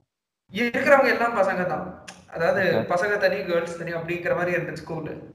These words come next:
Speaker 1: ஒருத்தருக்கு ஒருத்தர் ஒழுங்கா பேசிக்க மாட்டோம், அந்த மாதிரி இது. So, சுத்தி எல்லா பசங்களும் வந்துட்டு ரஹ்மான் பாட்டு கேட்பாங்க அப்படின்ட்டு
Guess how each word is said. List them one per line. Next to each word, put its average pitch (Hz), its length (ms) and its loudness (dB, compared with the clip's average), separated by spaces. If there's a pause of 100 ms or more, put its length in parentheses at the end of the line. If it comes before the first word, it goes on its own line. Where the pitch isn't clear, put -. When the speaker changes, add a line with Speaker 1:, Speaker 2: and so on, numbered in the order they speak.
(320)
Speaker 1:
ஒருத்தருக்கு 185 340 0
ஒருத்தர் 185 240 4
ஒழுங்கா 170 300 2
பேசிக்க 165 320 -4
மாட்டோம், 156 260 -2
அந்த 156 180 0
மாதிரி 165 240 2
இது. 151 200 -2 (280)
So, - 180 -4
சுத்தி 202 300 -2
எல்லா 202 200 6 (100)
பசங்களும் 208 340 2
வந்துட்டு 190 260 0
ரஹ்மான் 180 360 2
பாட்டு 165 180 0
கேட்பாங்க 160 400 -2
அப்படின்ட்டு 165 480 -6